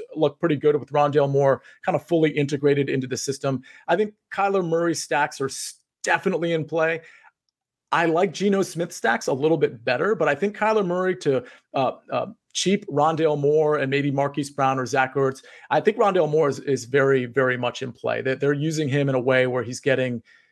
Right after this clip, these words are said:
very easy short area targets, and he has the speed and the skill to, like, break one, especially against the Seattle defense. So I, I like that combo quite a bit, but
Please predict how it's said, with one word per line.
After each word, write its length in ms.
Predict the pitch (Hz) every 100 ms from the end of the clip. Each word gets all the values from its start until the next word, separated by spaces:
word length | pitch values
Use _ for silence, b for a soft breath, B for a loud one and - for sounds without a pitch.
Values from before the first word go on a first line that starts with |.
| b
very 400 | 131 170 165 151 -
easy 320 | 160 147 143
short 280 | - 160 151
area 280 | 139 135
targets, 420 | - 131 131 135 -
and 100 | 139
he 60 |
has 240 | 135 170 151
the 80 |
speed 520 | 143 - 156 147 139 156
and 200 | 131 127
the 60 |
skill 480 | - - 143 135 135
to, 140 | -
like, 220 | 123 120 -
break 300 | 135 131 123
one, 140 | 127
especially 500 | 120 - 143 - 139
against 280 | 127 127 -
the 40 |
Seattle 440 | 131 - 127 123 120
defense. 440 | 120 117 123 -
So 220 | 139 123 - b b b
I, 140 | 156 180
I 120 | 160
like 280 | 180 180 165
that 200 | 160 151
combo 420 | - 143 135 135 127
quite 300 | - 139 135
a 40 |
bit, 280 | 131 139 135
but 180 | 139